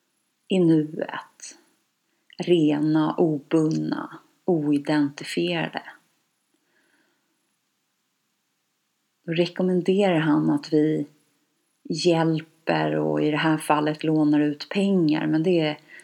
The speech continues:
ska jag säga, är symboliskt för allt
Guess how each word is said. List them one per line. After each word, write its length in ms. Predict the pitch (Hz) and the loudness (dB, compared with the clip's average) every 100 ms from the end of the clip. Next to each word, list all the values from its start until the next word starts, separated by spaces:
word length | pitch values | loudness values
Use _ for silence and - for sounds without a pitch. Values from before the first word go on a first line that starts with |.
| - _ | -20 _
ska 120 | - | -10
jag 80 | 160 | -2
säga, 240 | 170 160 | 0 2
är 60 | 151 | 0
symboliskt 800 | - 156 156 160 151 151 147 - | 0 -2 0 0 0 0 -2 -2
för 100 | 156 | 0
allt 800 | - 190 196 - _ - - | 0 2 0 -2 _ -18 -18